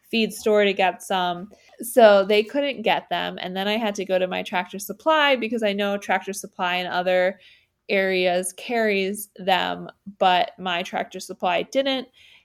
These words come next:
And then finally I was able to get a skew on the cobalt blocks, and they were o-, able to order them. And so I went and picked up a few of them. And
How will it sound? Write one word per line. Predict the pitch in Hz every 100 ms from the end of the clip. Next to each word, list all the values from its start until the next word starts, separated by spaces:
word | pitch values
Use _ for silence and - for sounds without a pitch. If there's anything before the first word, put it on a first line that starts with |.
| _
And | 175 170
then | 170 160
finally | 190 208 202 214 214 214
I | - 180
was | 175 -
able | 190 185 185
to | 190 180
get | 175 160 -
a | 170 160
skew | 160 - - - 226 247 269 294 311 - - _
on | 214 226 240 247 254 -
the | 226 247
cobalt | 247 269 262 262 254
blocks, | 269 262 285 277 - - _ - _ _ _ _ -
and | 214 202 196 190 190 185
they | - 190
were | 190 -
o-, | 190
able | 160 190 185
to | 185 -
order | - 185 180
them. | 180 - 175 180 170 -
And | 185 180 175 180 190
so | - 180 175 175
I | 180 180 180 185
went | 185 185 180 190 220 _
and | 185 185 180 190 190
picked | - 202
up | 165 190
a | 190
few | - 180 175
of | 175
them. | 175 180 190 247 -
And | 196 190 185 185